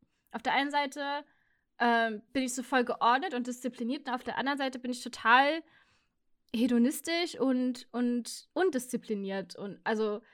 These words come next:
das ist, das ver-, bereit-, das begleitet mich schon mein gesamtes Leben und dann lese ich halt sowas und denke mir so, krass, das ergibt voll Sinn.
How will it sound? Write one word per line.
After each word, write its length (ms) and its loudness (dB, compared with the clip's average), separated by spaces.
das 140 0
ist, 200 -6
das 180 -6
ver-, 160 2
bereit-, 480 0
das 220 -6
begleitet 320 -2
mich 140 -6
schon 80 -6
mein 100 -2
gesamtes 360 -4
Leben 260 -4
und 100 -6
dann 120 0
lese 240 -4
ich 140 -16
halt 200 -6
sowas 480 -4
und 100 -2
denke 180 0
mir 100 -2
so, 340 -4
krass, 260 0
das 100 -10
ergibt 280 -2
voll 320 6
Sinn. 400 2